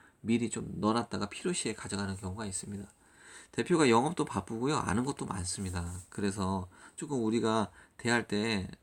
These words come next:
조금 많이 꺼려할 경우가 많습니다. 음, 실질적으로 조금 비신사적인 분들 좀 있으신 분들도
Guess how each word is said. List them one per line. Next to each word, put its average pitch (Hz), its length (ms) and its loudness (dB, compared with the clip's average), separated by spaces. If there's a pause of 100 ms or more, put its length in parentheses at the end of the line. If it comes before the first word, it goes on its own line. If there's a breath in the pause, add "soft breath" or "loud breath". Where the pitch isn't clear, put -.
(160)
조금 - 240 -12
많이 95 200 -2
꺼려할 151 420 -2 (120)
경우가 101 320 -4
많습니다. 98 480 -10 (760 loud breath)
음, 98 440 -8 (360 loud breath)
실질적으로 151 680 0
조금 113 400 -2
비신사적인 123 800 0
분들 98 360 -6
좀 117 180 -8
있으신 110 580 -6
분들도 95 500 -6